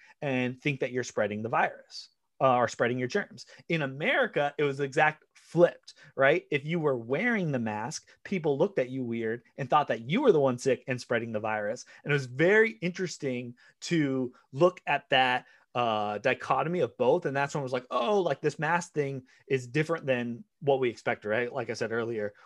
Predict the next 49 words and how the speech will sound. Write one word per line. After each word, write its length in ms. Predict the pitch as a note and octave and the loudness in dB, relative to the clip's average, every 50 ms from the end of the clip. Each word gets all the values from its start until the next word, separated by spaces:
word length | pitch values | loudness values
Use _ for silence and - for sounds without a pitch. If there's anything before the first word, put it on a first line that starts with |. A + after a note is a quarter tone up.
| _ _ | _ _
we 100 | D3 F3 | 2 2
wore 220 | F3 D3+ D#3 D#3+ D3+ | 4 6 8 6 6
the 80 | C#3+ | 6
mask 260 | C#3+ C#3+ C3+ C3+ C#3 - | 4 2 0 0 0 -4
thinking 220 | D#3+ C#3 C#3+ C#3 | -6 -6 -6 -4
we 100 | C3+ C3 | -2 -2
were 60 | A2+ | -2
protecting 400 | - - - - C3+ - - A2 | -4 -6 -4 -2 -2 -2 -4 -10
ourselves. 380 | G#2 G2+ - - B2 A#2 G#2+ A2 | -12 -6 -2 -2 -2 -2 -2 -6
And 100 | A#2 A2+ | -6 -4
very 140 | A2+ A2 G#2 | -4 -4 -4
quickly 320 | - - A#2+ - A2 G2+ | -6 -10 -8 -8 -8 -8
it 40 | G2 | -6
was 100 | G2 G2+ | -8 -10
like, 100 | A2 - _ | -12 -8 _
"Oh 180 | E3+ D#3+ D#3+ D#3+ | -4 -2 -2 -2
no, 160 | D#3+ C#3+ B2+ | -2 -2 -2
it's 100 | A#2 - | -2 -4
to 60 | - | -8
protect 320 | - - - - A#2 A2 - | -16 -8 -6 -6 -6 -4 -4
other 160 | G#2 G2+ G#2 | -6 -6 -6
people." 540 | - - F3+ F3+ - A#2+ A2+ A2 A2 - - _ - - - - F3 - - | -4 -4 -4 -4 -4 -4 -4 -2 -4 -6 -10 _ -20 -20 -20 -20 -12 -4 -2
And 400 | D#3+ D#3+ D#3 D3+ D3 D3 D3 - _ _ _ _ _ _ _ A#3 | 0 0 2 0 0 -2 -4 -8 _ _ _ _ _ _ _ -6
just 220 | E3+ C#3+ C4 C#4 B3+ | -2 0 0 2 2
our 140 | E3+ - | 0 0
ignorance 500 | - B2+ D#3 E3+ E3 E3+ F#3 F#3+ F3 - | -2 -4 -4 -2 0 2 2 0 -2 2
though, 280 | - G3 G3 G#3 G#3 - - | 4 4 6 6 4 4 2
of 120 | D#3+ C3+ | 2 4
that 200 | D3+ C3+ B2 - | 4 2 2 0
trip 300 | - - D#3 F3+ G3+ - - | 0 4 4 4 4 2 -2
when 180 | D3+ D3+ D3+ | -2 0 0
we 120 | D3+ D3+ D3+ | 2 4 4
were 100 | C#3 C3 | 4 4
there, 380 | B2 A#2+ B2 D3 F3+ G#3 A3+ - _ _ _ _ | 2 2 4 4 2 2 0 -6 _ _ _ _
like, 140 | - D#3 C#3 | 2 4 6
on 100 | E3+ F#3+ | 6 6
my 100 | F#3 F3 | 6 6
wedding, 400 | D#3+ D#3 F3 F3+ F3 F#3+ F#3 F3+ | 8 10 10 8 8 6 4 4
right? 180 | F3+ E3 D#3+ F3+ | 4 4 6 6
Like, 140 | E3+ D#3+ G#3 | 4 4 2
we 80 | A3 | 2
didn't 160 | A#3 B3+ G#3+ | 0 2 4
all 120 | G3 E3 D#3 | 4 6 6
have 160 | D#3+ D3 A#2 | 6 4 4
masks 300 | A2+ A#2 B2+ C3+ - - | 2 0 0 0 0 0
on 180 | E3 D3 D3 C#3+ | 2 2 2 2
at 80 | C3+ A#2+ | 0 -2
my 100 | A2+ A2 | -2 0
wedding. 520 | A2+ B2 B2+ C3 C3+ C#3+ C3+ C3+ C3+ C3 | 4 6 6 6 4 2 -2 -2 -6 -10